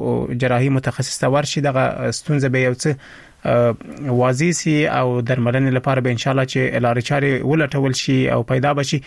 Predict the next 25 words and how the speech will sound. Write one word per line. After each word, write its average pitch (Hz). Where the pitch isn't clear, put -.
دلته 190
بهار 151
جان 185
لیکلي 165
دي 147
پښتو 147
فیسبوک 131
پاڼه 170
کې، 123
همغه 120
مخکې 127
ما 131
د 123
پوښتنې 139
په 139
لنډه 139
کې 131
مطرح 135
کړه، 160
البته 139
پوښتنې 175
ډېره 180
اوږده 147
لیکلې 131
ده. 143